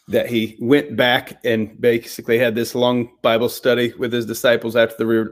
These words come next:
resurrection. He showed them all in the law and the prophets and the Psalms that were written about him, right? So all of these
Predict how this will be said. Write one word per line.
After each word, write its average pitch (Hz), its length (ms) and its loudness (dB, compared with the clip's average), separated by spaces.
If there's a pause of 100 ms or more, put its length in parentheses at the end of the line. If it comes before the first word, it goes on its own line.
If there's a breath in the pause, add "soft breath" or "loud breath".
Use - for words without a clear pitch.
resurrection. 117 640 2
He 110 260 0
showed 120 280 2
them 117 240 2
all 117 320 6
in 107 80 4
the 110 220 0
law 120 280 6
and 113 80 4
the 104 60 -2
prophets 117 480 0
and 113 80 -6
the 101 60 -10
Psalms 120 340 -2
that 120 80 -4
were 110 100 -2
written 113 220 -6
about 113 300 -2
him, 113 440 -4 (280)
right? 131 200 4 (180 loud breath)
So - 340 4 (100)
all 208 300 6
of 165 180 4
these 143 460 0